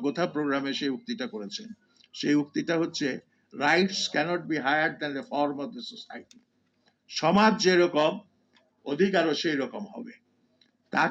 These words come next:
চাইতে বেশি অধিকার আপনি পেতে পারেন না। সমাজটা যদি দাস সমাজ হয়, সেই সমাজে দাসরা যতটুকু অধিকার ভোগ করে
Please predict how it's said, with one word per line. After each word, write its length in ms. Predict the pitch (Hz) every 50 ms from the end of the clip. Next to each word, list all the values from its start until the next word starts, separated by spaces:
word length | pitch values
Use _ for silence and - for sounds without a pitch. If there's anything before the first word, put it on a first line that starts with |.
| -
চাইতে 300 | - 185 185 175 185 190
বেশি 300 | 156 160 156 151 - 175
অধিকার 400 | 170 160 156 160 160 156 156 147
আপনি 240 | 143 135 - 143 139
পেতে 260 | 120 135 123 120 117
পারেন 260 | 104 - - 98 - 98
না। 200 | 98 - - _ _ _ _ _ _ _ _ - -
সমাজটা 640 | - - 156 160 175 190 196 196 196 - 214 214 196
যদি 280 | 202 190 185 190 185
দাস 420 | 160 139 156 175 202 202 - - -
সমাজ 360 | 202 196 190 180 180 - - -
হয়, 280 | 127 123 113 - - - _ _ _ _ _ _ _ -
সেই 280 | - - 170 180 180
সমাজে 640 | 175 - 175 185 190 202 202 165 170 151 120 110 120 - _ _ _ _ _ _ _ _ _ _ _ _ -
দাসরা 500 | 123 127 135 160 175 - - - 202 208
যতটুকু 520 | 190 208 - - - 180 190 196 190 185
অধিকার 340 | 175 147 170 165 165 165 156
ভোগ 260 | 131 123 147 143 - -
করে 300 | - 135 123 110 107 104